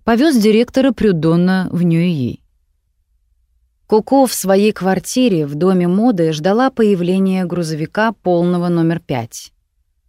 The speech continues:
Калет считала, что она слабая, что она ничего не понимает, потому что ничего не хочет знать, что она не видит, потому что не хочет видеть.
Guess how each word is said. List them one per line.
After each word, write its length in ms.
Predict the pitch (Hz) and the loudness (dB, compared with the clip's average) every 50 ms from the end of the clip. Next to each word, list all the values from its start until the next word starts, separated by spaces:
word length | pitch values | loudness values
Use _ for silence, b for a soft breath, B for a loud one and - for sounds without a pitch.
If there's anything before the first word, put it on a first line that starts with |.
| _ _ _ _ _ _ _ _ _ | _ _ _ _ _ _ _ _ _
Калет 300 | - 202 214 247 277 - | 0 2 4 4 4 2
считала, 520 | - - 220 190 - 240 254 254 233 208 202 | 0 -4 -6 -2 0 0 2 2 2 0 0
что 220 | - - - 196 185 | -2 -2 -2 -2 0
она 220 | 180 196 226 214 | 0 0 0 -2
слабая, 640 | - - - 220 233 233 185 151 143 135 - - - _ _ _ _ _ _ _ _ _ | -4 -4 -4 -2 -2 -2 -2 -4 -6 -8 -10 -12 -16 _ _ _ _ _ _ _ _ _
что 200 | _ - - 196 | _ -4 -2 0
она 140 | 196 208 214 | 2 2 2
ничего 420 | 214 196 185 - - 196 180 208 226 | 2 2 0 -2 -2 -4 -2 0 0
не 120 | 208 202 | 0 0
понимает, 760 | - - 185 185 185 185 196 196 180 - 117 - - - _ _ _ _ _ _ _ _ _ | -2 -2 -2 -2 0 -2 -2 -2 -4 -6 -8 -10 -16 -20 _ _ _ _ _ _ _ _ _
потому 320 | - 196 - 214 240 262 277 | -8 -2 0 2 4 4 2
что 180 | - - 247 | 2 2 2
ничего 480 | 233 226 240 233 - - 240 208 233 269 | 4 4 4 2 2 0 -2 0 2 4
не 120 | 247 240 | 4 4
хочет 360 | 226 - 233 220 - 220 190 | 2 0 -4 -2 -2 -6 -4
знать, 540 | 165 190 208 180 156 139 - - - - _ _ _ _ _ _ _ _ _ _ _ _ _ _ _ _ | -2 -2 0 0 0 -2 -4 -10 -18 -20 _ _ _ _ _ _ _ _ _ _ _ _ _ _ _ _
что 260 | - - - 220 214 | -14 -4 -2 0 2
она 240 | 214 220 226 247 247 | 2 4 4 4 4
не 180 | 233 240 240 | 4 4 2
видит, 460 | 208 208 254 233 165 160 143 - - | 2 2 0 0 0 -4 -8 -8 -8
потому 380 | _ - - 202 208 214 233 240 | _ -6 -4 0 2 2 2 2
что 180 | - - - 226 | 0 -2 -2 2
не 160 | 226 226 226 | 2 2 2
хочет 460 | - - - 233 185 - 156 139 - | 0 0 -2 -2 -2 -2 -6 -8 -6
видеть. 520 | 139 139 131 120 - 113 - - - - | -6 -6 -6 -6 -6 -10 -12 -12 -20 -20